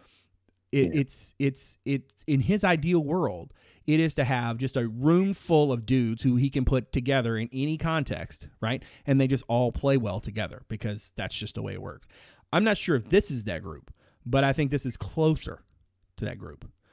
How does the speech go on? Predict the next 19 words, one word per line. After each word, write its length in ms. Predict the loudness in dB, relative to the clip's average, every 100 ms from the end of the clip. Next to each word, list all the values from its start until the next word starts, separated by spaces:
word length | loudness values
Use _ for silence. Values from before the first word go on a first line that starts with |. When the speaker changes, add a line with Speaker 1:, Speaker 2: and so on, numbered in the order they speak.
| _ _ 0
Speaker 1:
What 80 | 4
do 60 |
you 40 | 4
think, 200 | 2 -2
Dave? 180 | -2
How, 160 | -2 -2
how, 260 | 0 0 0
how 200 | 0 2
is 120 | 0
the 60 | -2
Vanderplas 760 | -2 -2 -4 -4 -6 -6 -12 -20 -10
news 440 | -8 -6 -8 -12 -20 _
sitting 260 | -12 -12 -12
with 160 | -14
you? 60 | -18 -20 _ _ _ _ _ _ _ _ _ _ _ _ -20 _ _ _ -20 -20 -12 -12 -12 -2
Speaker 2:
Personally, 400 | 6 8 10 10
very 260 | 10 10 10
well. 320 | 8 4 -4
Like, 200 | -4 -4